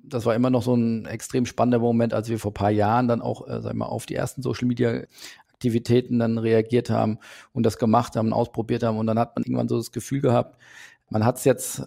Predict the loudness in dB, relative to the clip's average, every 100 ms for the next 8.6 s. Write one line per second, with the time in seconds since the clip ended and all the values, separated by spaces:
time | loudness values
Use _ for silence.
0 | -10 -8 -6 -2 -2 0 0 0 2 0
1 | 0 -2 0 -2 -4 -6 -2 4 6 6
2 | 6 6 4 0 -8 -4 0 2 4 2
3 | 0 -12 -10 -8 -6 2 2 2 -4 -4
4 | -4 -2 -2 -2 -2 -2 -2 -4 -8 -16
5 | -10 -2 0 -2 -6 -4 -2 -4 -6 -2
6 | -2 2 0 0 -2 -2 0 -2 -4 -6
7 | -6 -2 0 0 -2 -4 -4 -4 -6 -6
8 | -8 -6 -8 -6 -8 -8